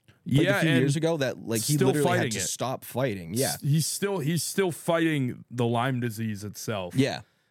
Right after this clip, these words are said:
Speaker 2: You know?
Speaker 1: Yeah, and he's come back to f-, to, to start fighting again. And, like, he's had maybe some of the best fights of his career over the last few years. Like,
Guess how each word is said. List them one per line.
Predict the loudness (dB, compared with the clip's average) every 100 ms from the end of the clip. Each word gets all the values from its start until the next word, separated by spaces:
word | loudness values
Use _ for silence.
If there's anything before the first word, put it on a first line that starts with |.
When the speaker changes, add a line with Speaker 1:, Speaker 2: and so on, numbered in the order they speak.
| _
Speaker 2:
You | -8
know? | -4 -4 -6 -4
Speaker 1:
Yeah, | -2 -2
and | -4
he's | -6
come | -2 0
back | 0 -4 -4
to | -8
f-, | -8 -12 -4
to, | -2 -2 -2
to | -6 -6
start | -6 -4
fighting | -4 -4 -4
again. | -4 -4 -6 -8 -10 -8
And, | -4 -2
like, | -4 -4
he's | -2 -2
had | -2 -2
maybe | -2 -2
some | -2 -4
of |
the | -4
best | -4 -6
fights | -4 -6 -4
of |
his | -8
career | -6 -8 -6 -6 -4
over | -4 -4
the |
last | -4 -4 -4
few | -2
years. | 0 0 -2 -6 -8
Like, | -6 -6 -8